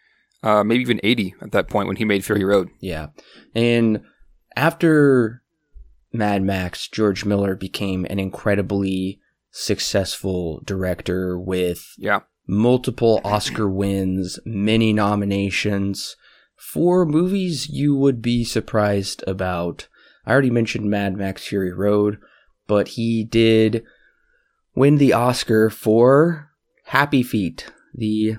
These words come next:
Speaker 2: children's animated film. That was a George Miller that he won the Oscar for, for Best Animated Picture, I believe. He also had his, uh,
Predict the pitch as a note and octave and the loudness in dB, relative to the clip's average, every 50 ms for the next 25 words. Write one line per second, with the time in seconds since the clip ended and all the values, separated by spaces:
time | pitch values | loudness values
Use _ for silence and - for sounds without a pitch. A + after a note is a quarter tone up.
0 | - _ _ - - - - B2+ C3 B2 A#2+ B2+ A#2 A2+ - - - A2 A2 A2+ | -10 _ _ -12 -8 -2 0 0 0 2 2 2 2 2 0 -2 0 2 2 4
1 | G#2+ A2 G#2+ G#2 G#2 F#2+ - - - A2 G#2+ G#2 G2 F2 E2+ D#2+ D2+ G2+ G#2 G2+ | 4 4 2 2 0 -2 -4 -2 0 2 2 2 2 0 -2 -4 -6 -4 -4 -2
2 | A#2 - D#3 D#3+ F3 D#3+ A#2 - A#2 A#2+ B2 A2+ - A#2+ A2 A2 - - _ _ | 0 0 0 0 0 -2 -2 0 0 0 0 0 0 0 0 0 -2 -4 _ _
3 | _ _ _ _ _ _ _ G2+ G2 - G#2 G#2 G#2+ G#2 G#2 G2+ G2 G2 G2 G2 | _ _ _ _ _ _ _ -10 -4 -2 -2 -2 0 -2 -2 -2 -2 -2 -4 -6
4 | - - - F#2+ - - F#2+ F#2 F#2 F2+ F2 - - E2+ D2+ F2 F2+ F2+ - - | -6 -6 -6 -6 -4 -2 -2 0 0 0 -2 -4 -8 -6 -4 -4 -6 -6 -8 -14
5 | - - F#2 F#2 F#2+ F#2 F2+ D2 D#2 - - D3 C#3+ - C#3 C3 B2+ B2 B2 A#2+ | -12 -10 -8 -6 -4 -4 -4 -6 -4 -2 0 0 2 4 4 2 4 4 4 4
6 | A#2+ A#2+ A#2 A2+ - _ _ - - - - - - - _ _ _ _ - A2+ | 4 4 2 0 -2 _ _ -20 -20 -20 -20 -20 -20 -20 _ _ _ _ 0 2
7 | B2 C#3 D3+ - F3+ D#3 C3+ C3+ B2+ B2+ A#2+ A2 A#2+ A#2 A2 G#2 G2+ F#2+ - - | 4 4 4 4 2 2 4 4 2 2 2 4 4 6 6 4 2 0 -4 -10
8 | - - _ _ _ - - _ _ _ _ _ _ _ _ - - G2+ F#2+ F2+ | -12 -14 _ _ _ -20 -20 _ _ _ _ _ _ _ _ -4 -2 0 0 2
9 | F2 F2 E2 E2+ E2 D#2+ D#2+ | 0 -2 -4 -6 -8 -8 -10